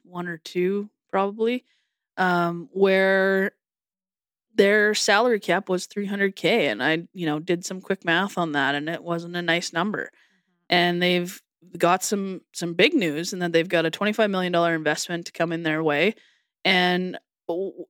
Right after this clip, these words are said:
Speaker 1: a couple big notable things that happen in there. For next season, that salary cap bumps from three hundred to seven hundred fifty K, which is great. Um, and it also gives those women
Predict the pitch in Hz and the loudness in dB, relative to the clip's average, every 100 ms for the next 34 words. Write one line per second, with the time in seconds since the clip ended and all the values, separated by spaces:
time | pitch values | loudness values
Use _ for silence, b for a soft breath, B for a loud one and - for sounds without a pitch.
0 | 175 - 277 330 208 190 185 180 180 202 | -8 -2 0 2 4 2 2 0 4 4
1 | 233 185 151 - 160 165 151 165 214 190 | 4 2 -2 -2 -8 -8 0 2 2 -2
2 | 160 147 151 - 175 180 220 - 190 180 | -4 -6 -8 -8 -2 -2 -2 -8 -10 -10
3 | 160 165 - 170 160 165 156 - 160 156 | -4 -4 -2 -2 -2 -2 -4 -4 -8 -12
4 | - 156 - 175 180 170 165 - 175 165 | -16 -18 -8 -6 -4 -4 -6 -8 -8 -6
5 | 156 160 165 160 - 147 175 - 139 156 | -8 -12 -18 -18 -20 -20 -20 -20 -18 -18
6 | - 196 190 185 180 - - _ _ _ | -2 2 2 2 0 -2 -6 _ _ _
7 | _ _ - 185 175 165 - - 202 202 | _ _ 0 2 2 0 -4 0 2 4
8 | 202 208 - 214 196 185 175 170 185 - | 4 2 4 4 4 2 2 0 -2 0
9 | 165 175 165 160 160 | 0 0 -8 -8 -10